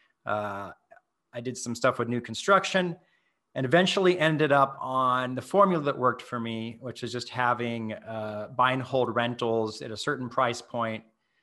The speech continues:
uh, which I just kinda say, like, C-class properties, you know, like, in a small town in, in Alabama. I say small town, but it's Montgomery, Alabama, and that, which is the capital. And that's what ended up working for me. But it, but I had to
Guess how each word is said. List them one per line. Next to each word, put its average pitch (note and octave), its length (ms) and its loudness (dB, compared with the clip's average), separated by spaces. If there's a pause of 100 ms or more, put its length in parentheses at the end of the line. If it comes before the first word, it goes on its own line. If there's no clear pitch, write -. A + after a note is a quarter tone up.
(240)
uh, G#2+ 180 -6
which A2+ 120 -10
I A#2 80 -2
just G#2+ 240 -14
kinda A#2 160 -4
say, A#2 180 -6
like, G#2 220 -6
C-class A#2+ 640 -4
properties, A2 680 -4 (340)
you A2 80 -8
know, G2+ 140 -6
like, G2+ 180 -6
in B2 120 0
a A2 60 0
small D#3 320 4
town C#3+ 300 0
in, A#2 200 -4
in A#2 160 -6
Alabama. G#2 720 -10
I - 80 -4
say - 200 0
small B2 280 -2
town, G#2+ 300 -6
but G2 100 -12
it's - 180 -16
Montgomery, G#2+ 400 -6
Alabama, F#2+ 460 -14 (760)
and C3 120 -6
that, C#3+ 300 0
which C#3 180 -2
is G#2 60 -8
the G#2 80 -10
capital. B2 540 -2
And C#3+ 160 -4
that's F3 400 2
what D#3 180 2
ended C3 160 2
up B2 100 0
working F3 380 -4
for G#2 220 -12
me. F2+ 140 -20
But C3 140 -6
it, B2+ 320 -8
but C#3 140 4
I D3+ 80 4
had E3 180 0
to C#3+ 160 -6